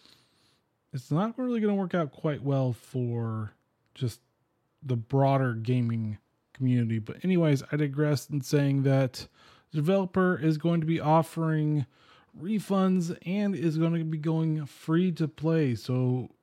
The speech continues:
it's on Steam, and I just checked. It's still being a paid option, so don't buy it just quite yet. Wait for it to be called Battalion Legacy, and then actually it'll be free to play. But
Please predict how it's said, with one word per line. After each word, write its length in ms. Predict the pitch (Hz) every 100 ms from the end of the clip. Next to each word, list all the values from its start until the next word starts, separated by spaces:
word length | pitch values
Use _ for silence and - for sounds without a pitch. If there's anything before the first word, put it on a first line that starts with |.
| -
it's 160 | 139
on 220 | 185 214
Steam, 580 | 202 - 214 196 139 131
and 360 | 104 139 135 127
I 120 | 127
just 280 | 123 135 -
checked. 520 | - 160 139 - - - _ _ _ _
It's 200 | 151 -
still 480 | - 165 185 196 190
being 360 | 160 165 165
a 220 | 151 143 -
paid 400 | - - 156 151
option, 480 | 147 165 165 - 131
so 120 | 139
don't 200 | 165 190
buy 180 | 190 190
it 100 | 151
just 240 | 147 135
quite 480 | - - 151 170 165
yet. 460 | 127 127 101 - - _ _ _ _ _ _
Wait 220 | 147 143
for 200 | - 160
it 100 | 147
to 120 | - 135
be 160 | 139
called 580 | 123 - 143 135 143 123
Battalion 640 | 127 - 139 147 170 165
Legacy, 760 | 151 143 165 175 156 - 123 123
and 180 | 131 135
then 220 | 147 151
actually 800 | 135 131 - - 135 127 123 117 _ - _ -
it'll 200 | 135 131
be 140 | 120
free 260 | 123 - 127
to 100 | 120
play. 400 | - 147 135 117
But 480 | 107 107 139 113